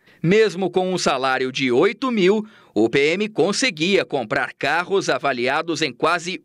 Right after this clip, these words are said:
um milhão de reais. A Polícia Civil passou a investigar o sargento da P M e descobriu que ele liderava uma organização criminosa que emprestava dinheiro a juros abusivos.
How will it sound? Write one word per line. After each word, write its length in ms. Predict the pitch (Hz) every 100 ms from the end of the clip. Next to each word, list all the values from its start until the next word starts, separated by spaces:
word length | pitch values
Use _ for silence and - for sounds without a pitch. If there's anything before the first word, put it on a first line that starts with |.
| _
um 220 | 202 254
milhão 500 | 247 240 165 143 196
de 100 | 180 190
reais. 680 | 156 120 117 95 - - - - -
A 120 | 117
Polícia 420 | 175 196 226 226
Civil 340 | 214 170 214
passou 400 | 214 196 - 202
a 80 | 214
investigar 720 | 240 226 226 - 143 151 180
o 60 | 202
sargento 520 | - 196 147 156 160
da 140 | 170 170
P 100 | 170
M 420 | 139 143 101 85 - - - - -
e 100 | 175
descobriu 520 | 226 277 - 214 185 170
que 220 | 190 175
ele 320 | 180 214 233 - -
liderava 760 | 110 165 254 214 165 180 214 - -
uma 220 | 175 165
organização 920 | 160 240 220 220 214 190 - - 143
criminosa 760 | 147 190 220 156 170 190 202 - -
que 180 | 156 165
emprestava 800 | 226 240 202 - 190 196 220 226
dinheiro 500 | 202 196 180 208 202 -
a 160 | - 160
juros 500 | 139 202 226 214 -
abusivos. 960 | 180 220 214 180 - 165 131 90 - -